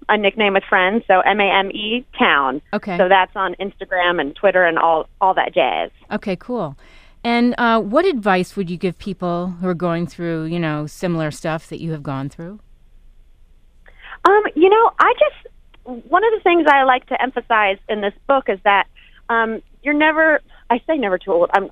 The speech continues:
Speaker 1: I'm, I'm talking like I'm, you know, in my eighties. <laughs>
Speaker 2: You're never
Speaker 1: But, um,
Speaker 2: too old. <laughs> Sorry.
Speaker 1: No,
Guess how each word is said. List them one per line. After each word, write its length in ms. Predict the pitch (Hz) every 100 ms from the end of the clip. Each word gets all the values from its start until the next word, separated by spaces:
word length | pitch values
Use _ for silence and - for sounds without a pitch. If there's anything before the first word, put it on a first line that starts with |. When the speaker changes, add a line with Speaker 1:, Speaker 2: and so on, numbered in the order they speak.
| -
Speaker 1:
I'm, 240 | 196 208 -
I'm 120 | 220
talking 320 | 269 262 214
like 180 | 190 170
I'm, 200 | 165 170 -
you 100 | 185
know, 240 | 160 139 -
in 100 | 208 185
my 140 | 165 185
eighties. 440 | 175 156 139 185 -
<laughs> 40 |
Speaker 2:
You're 960 | - 196 302 320 - 339 - 311 311 330
never 320 | 392 403 381
Speaker 1:
But, 60 |
um, 60 | -
Speaker 2:
too 100 | 381
old. 520 | - 349 359 403 370 254 -
<laughs> 140 | 226
Sorry. 380 | - - 160 - - - - -
Speaker 1:
No, 140 | 392